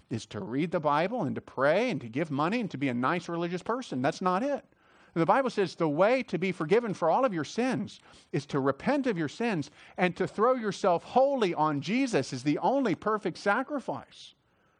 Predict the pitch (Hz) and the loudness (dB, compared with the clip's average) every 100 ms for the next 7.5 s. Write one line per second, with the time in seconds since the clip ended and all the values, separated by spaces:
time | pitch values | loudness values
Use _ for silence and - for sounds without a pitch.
0 | _ _ _ _ 196 247 254 208 - 214 | _ _ _ _ -2 0 0 0 2 2
1 | 196 - - 262 277 208 160 165 - - | 2 0 2 2 2 2 2 2 -2 -2
2 | 214 262 - - 208 202 143 170 233 285 | 0 0 0 -2 0 0 -2 -2 0 -2
3 | 156 104 _ - - - 208 156 226 262 | -4 -10 _ -20 -18 -4 -2 2 4 4
4 | 214 - - 226 208 185 226 139 196 107 | 0 -10 -4 -2 0 0 0 0 -4 -8
5 | _ _ - 143 156 226 175 143 123 - | _ _ -10 -2 0 2 2 0 0 -2
6 | 208 202 160 147 139 180 196 185 180 165 | 0 2 2 0 0 0 0 -2 -2 -4
7 | 156 156 165 170 143 | -4 -6 -6 -4 -4